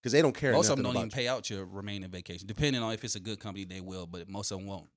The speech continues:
Speaker 2: give you a vacation time
Speaker 1: Right.
Speaker 2: days or whatever.
Speaker 1: Exactly. And I know a lot of people is like, uh, a lot of companies, if, uh, you gotta use 'em or lose 'em. So that's not cool. But, uh, a lot of 'em you can bank, which is cool. You can bank your vacation days. But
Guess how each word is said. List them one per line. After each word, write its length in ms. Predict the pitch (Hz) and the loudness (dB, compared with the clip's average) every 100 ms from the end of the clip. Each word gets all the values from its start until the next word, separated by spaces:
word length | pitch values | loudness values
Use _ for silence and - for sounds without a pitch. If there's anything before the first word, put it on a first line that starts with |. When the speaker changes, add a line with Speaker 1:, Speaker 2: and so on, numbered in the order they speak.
| - | -14
Speaker 2:
give 200 | 101 95 | -10 -8
you 140 | 98 92 | -8 -8
a 20 | |
vacation 440 | 92 95 90 98 | -10 -10 -10 -10
time 160 | 90 85 | -10 0
Speaker 1:
Right. 200 | 95 78 | 2 2
Speaker 2:
days 160 | 82 85 | -4 -14
or 60 | |
whatever. 220 | 78 65 - - | -14 -16 -14 -6
Speaker 1:
Exactly. 520 | 110 107 87 - - - _ _ _ - | 0 0 0 -4 -16 -18 _ _ _ -2
And 540 | 110 110 107 104 98 - | 2 4 4 2 0 0
I 120 | 107 | 0
know 280 | 107 131 120 | 4 4 6
a 20 | |
lot 200 | 117 120 | 6 4
of 80 | 117 | 2
people 360 | 127 - 104 101 | -2 0 0 0
is 100 | 107 | 0
like, 360 | 101 95 - _ | 0 0 -4 _
uh, 100 | 92 90 | -4 2
a 40 | |
lot 160 | 107 120 | 4 4
of 80 | |
companies, 440 | - 113 113 107 98 | 0 -4 -2 -2 0
if, 280 | 95 87 - _ - | 0 -2 -6 _ -8
uh, 200 | 92 87 | -6 -6
you 120 | 92 | -4
gotta 200 | 104 92 | -2 -2
use 280 | 85 113 113 | 0 -2 0
'em 100 | 113 | 0
or 60 | 117 | 2
lose 280 | 113 104 98 | 2 0 -4
'em. 140 | 95 _ _ _ _ _ _ | -8 _ _ _ _ _ _
So 140 | - 101 | -2 4
that's 220 | 113 113 | 4 4
not 160 | 92 | -2
cool. 340 | - 92 85 92 _ _ _ - | -4 -4 -4 -10 _ _ _ -6
But, 400 | 104 107 90 - - | 0 2 0 -4 -6
uh, 180 | 95 90 | -4 -2
a 40 | |
lot 220 | 98 117 | 2 4
of 140 | 135 113 | 4 2
'em 80 | 107 | -2
you 100 | 104 | -2
can 200 | 101 87 | -4 -2
bank, 420 | 110 82 - _ | -2 -2 -8 _
which 240 | 131 151 151 | 0 2 4
is 100 | 131 | 2
cool. 400 | - 156 110 82 | 6 6 6 2
You 100 | 117 | 2
can 200 | 131 110 | 2 4
bank 260 | 131 123 | 4 4
your 80 | 117 | 2
vacation 460 | 110 104 107 - 90 | 0 2 0 0 -2
days. 260 | 90 82 | -4 -4
But 360 | 107 113 95 | -2 2 2